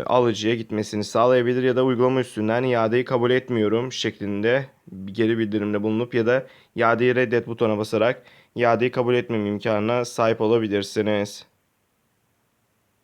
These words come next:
Videomuz bu kadardı. Umarım videomuzu beğenmişsinizdir.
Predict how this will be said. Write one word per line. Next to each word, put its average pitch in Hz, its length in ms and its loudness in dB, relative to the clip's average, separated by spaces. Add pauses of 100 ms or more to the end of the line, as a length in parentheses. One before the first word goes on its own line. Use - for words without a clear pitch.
(2000)
Videomuz 107 520 0
bu 139 120 -6
kadardı. 123 600 4
Umarım 120 380 2
videomuzu 139 460 -2
beğenmişsinizdir. 131 1400 0